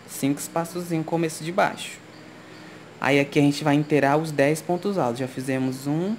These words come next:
vamos fazer um pra cada aqui agora, ó. Pra ficar os dez.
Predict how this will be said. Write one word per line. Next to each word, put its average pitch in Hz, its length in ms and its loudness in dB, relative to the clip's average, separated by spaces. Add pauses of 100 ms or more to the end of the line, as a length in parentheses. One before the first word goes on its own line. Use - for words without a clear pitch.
vamos 147 160 -8
fazer 143 440 -6
um 165 380 -4
pra 202 140 -6
cada 170 380 -8
aqui - 340 -10
agora, - 420 -8
ó. - 260 -16 (800)
Pra - 80 -12
ficar - 280 -8
os 147 200 -8
dez. 139 800 -4